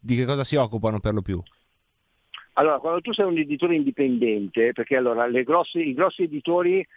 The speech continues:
Speaker 2: eh, devono avere delle, delle regole di un, um, di un certo tipo,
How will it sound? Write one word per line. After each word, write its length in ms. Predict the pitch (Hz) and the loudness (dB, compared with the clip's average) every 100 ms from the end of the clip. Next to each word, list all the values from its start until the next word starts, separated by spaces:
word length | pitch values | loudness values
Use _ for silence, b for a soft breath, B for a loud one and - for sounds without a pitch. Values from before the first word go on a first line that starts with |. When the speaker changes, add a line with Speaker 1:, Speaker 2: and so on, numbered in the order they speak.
| b | b
Speaker 2:
eh, 180 | 120 120 | -2 0
devono 320 | 123 131 135 | 0 2 0
avere 320 | 135 139 131 | 2 0 0
delle, 580 | 117 123 120 117 117 117 113 | 0 0 2 2 0 -2 0
delle 240 | 127 135 | 2 2
regole 300 | 147 143 123 | 2 0 -2
di 80 | 120 | -4
un, 100 | 117 | -6
um, 880 | 113 107 110 107 104 104 101 104 98 | -4 -4 -4 -6 -8 -8 -8 -10 -8
di 100 | 107 | -6
un 80 | 95 | 0
certo 280 | 123 131 | 0 0
tipo, 400 | 117 151 131 175 | -2 -2 0 -2